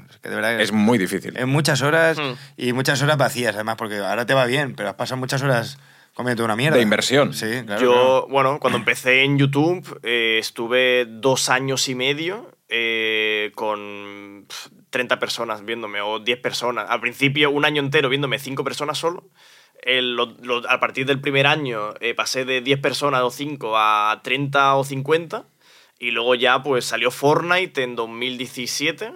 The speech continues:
Speaker 3: y ahí ya pegué el primer boom, que llegué a, eh, pf, bueno, el primer mes de Fortnite llegué a cien mil suscriptores. Y ahí ya, pues, me fichó Ratings y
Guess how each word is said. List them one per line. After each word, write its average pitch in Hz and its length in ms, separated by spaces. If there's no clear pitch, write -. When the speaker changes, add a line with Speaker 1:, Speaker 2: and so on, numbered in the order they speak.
Speaker 3:
y 123 80
ahí 120 260
ya 123 400
pegué 117 440
el 110 100
primer 117 240
boom, 104 320
que 117 120
llegué 110 280
a, 107 600
eh, 98 720
pf, - 200
bueno, 110 240
el 113 160
primer 120 240
mes 131 160
de 131 80
Fortnite 139 380
llegué 131 200
a 117 240
cien 113 240
mil 113 160
suscriptores. 110 560
Y 113 60
ahí 110 180
ya, 107 180
pues, 110 260
me 117 140
fichó 117 260
Ratings 131 600
y 104 440